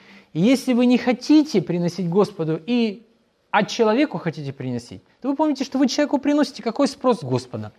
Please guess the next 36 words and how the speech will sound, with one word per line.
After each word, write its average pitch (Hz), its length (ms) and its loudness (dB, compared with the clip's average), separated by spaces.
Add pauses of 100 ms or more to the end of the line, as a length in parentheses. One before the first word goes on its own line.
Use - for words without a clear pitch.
(1200)
Поэтому 254 300 4
лучше 285 300 4
приносить 214 480 -2
не 202 200 4
человеку, 104 480 -8
лучше 190 220 0
приносить 147 520 -4 (140)
Господу. 123 480 0 (880)
И 214 60 0
если 233 240 2
у - 20 4
вас 220 140 4
что-то 196 260 -2
не 196 120 2
так, 202 340 2 (180)
и 180 180 -6
что-то 165 360 0
булькает 156 640 4
в - 20 -6
вас, - 300 -6 (240)
то 208 80 0
решайте 220 400 2
это 180 120 -2
вопросы 180 380 -4
с 143 60 -8
Господом. 117 440 -6 (180)
А 185 80 0
если 247 260 0
вы 220 320 4
не 190 200 2
согласны, 226 680 0
то 208 100 -4
лучше 269 300 2
вообще 240 360 2
не 175 120 2
приносите. 120 640 -12